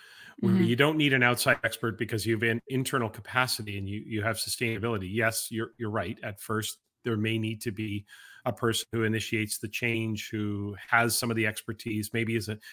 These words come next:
Speaker 1: you know, as we say, one chapter ahead of the kids, or, or, uh, in a position to, um, you know, begin to initiate some of the, the big changes. But <clears throat> there, there does come a point where you've got to duplicate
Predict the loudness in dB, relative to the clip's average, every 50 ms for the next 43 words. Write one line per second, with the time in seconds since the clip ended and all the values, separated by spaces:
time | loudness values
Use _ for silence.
0 | -4 0 2 2 2 2 0 -2 -4 -4 -2 -2 -2 -2 0 0 0 0 0 0
1 | -2 -2 -2 -2 -2 -2 -2 -2 -2 0 0 0 -2 -2 -4 -6 -6 -4 -4 -2
2 | -2 -2 -4 -4 -4 -4 -4 -6 -8 -10 -12 -18 -20 -20 -20 _ _ -8 -6 -4
3 | -4 -2 -2 -2 -2 -2 -2 -4 -4 -4 -4 -4 -4 -6 -6 -6 -4 -4 -4 -4
4 | -6 -6 -4 -4 -2 0 0 0 -2 -2 -6 -8 -10 -10 -10 -8 -8 -8 -10 -10
5 | -12 -12 -16 _ _ _ _ -20 -20 -20 -20 -20 -20 _ _ _ _ _ _ _
6 | _ _ _ _ _ -4 -2 0 0 0 -2 -6 -8 -12 _ _ _ _ _ _
7 | _ _ _ _ _ _ _ _ _ _ _ _ _ -4 -2 -2 4 6 6 6
8 | 6 6 4 6 6 8 8 8 8 6 2 0 -4 -8 -12 -6 -2 2 2 4
9 | 4 2 2 2 2 2 0 0 -2 -2 -2 -2 -4 -6 -8 -14 -12 -10 -8 -4
10 | -2 -2 -2 -2 -4 -4 -4 -4 -4 -4 -2 -4 -4 -4 -6 -6 -4 -2 -2 -2
11 | -4 -6 _ _ _ _ -4 -4 -2 0 0 0 2 2 4 2 2 0 -2 0
12 | 0 2 4 6 4 4 4 2 0 0 0 0 -2 -4 -4 -4 -4 -2 -4 -4
13 | -4 -4 -2 -2 -2 -2 0 0 -2 -2 -2 -6 -12 -12 -8 -8 -8 -8 -6 -8
14 | -10 -6 -4 -4 -4 -4 -6